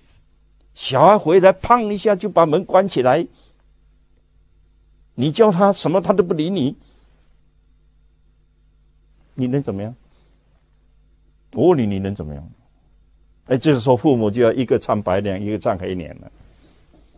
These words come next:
那谁唱白脸，谁唱黑脸呢？两个都唱白脸也不对，两个都唱黑脸也不对，所以很自然就是父亲严，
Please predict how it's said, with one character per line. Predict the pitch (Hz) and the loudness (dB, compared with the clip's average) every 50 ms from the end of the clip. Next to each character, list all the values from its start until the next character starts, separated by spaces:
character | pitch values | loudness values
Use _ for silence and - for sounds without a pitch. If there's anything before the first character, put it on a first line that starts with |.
| _ _ _ _ _ _ _ | _ _ _ _ _ _ _
那 | 143 165 170 151 | 2 2 4 4
谁 | - - 127 135 | 2 0 0 0
唱 | 156 - 196 156 139 | 2 2 2 2 2
白 | - 110 117 | 2 0 0
脸， | 127 131 120 110 | 2 0 -4 -4
谁 | - 123 117 | -4 -6 -4
唱 | - 135 113 | -2 -2 -2
黑 | 113 120 117 | -2 -4 -4
脸 | 113 104 90 90 | -4 -6 -6 -8
呢？ | 95 110 - _ _ _ _ _ _ _ _ _ _ _ _ _ _ _ | -10 -12 -14 _ _ _ _ _ _ _ _ _ _ _ _ _ _ _
两 | - - 139 120 156 175 185 | -4 0 2 2 4 2 4
个 | 202 262 | 4 2
都 | 165 - 233 233 | 2 2 0 -2
唱 | - - - 208 208 - | -2 2 2 2 2 2
白 | - 139 165 | 2 2 2
脸 | 190 175 135 120 123 | 2 0 -2 -2 -2
也 | 123 | -4
不 | - - 190 | -2 -2 -4
对， | 180 196 185 170 | 0 0 0 0
两 | 139 135 127 151 | 0 -2 -2 -2
个 | 196 180 | -6 -4
都 | 180 190 175 | -4 -6 -4
唱 | - 185 160 | -4 -6 -4
黑 | 151 160 160 | -4 -6 -4
脸 | 156 135 131 | -4 -4 -4
也 | 143 | -4
不 | 139 175 175 | -6 -4 -2
对， | 208 214 - - _ _ _ _ _ _ _ _ _ _ _ _ _ _ _ _ _ _ _ _ _ _ _ _ | -2 -2 -4 -6 _ _ _ _ _ _ _ _ _ _ _ _ _ _ _ _ _ _ _ _ _ _ _ _
所 | - - 147 143 | -4 -2 -2 0
以 | |
很 | - 135 113 | 0 -2 -4
自 | - - 147 127 | -2 -2 -2 -2
然 | 107 98 104 | -2 -2 -2
就 | 107 113 101 | -4 -6 -4
是 | 98 110 98 | -4 -6 -8
父 | - - - 220 214 180 151 | -8 -6 -2 0 2 2 2
亲 | 120 - 151 147 139 135 127 - | 0 -2 -2 -2 -2 -2 -4 -4
严， | 98 95 92 98 113 120 | -2 -2 -2 -2 -4 -6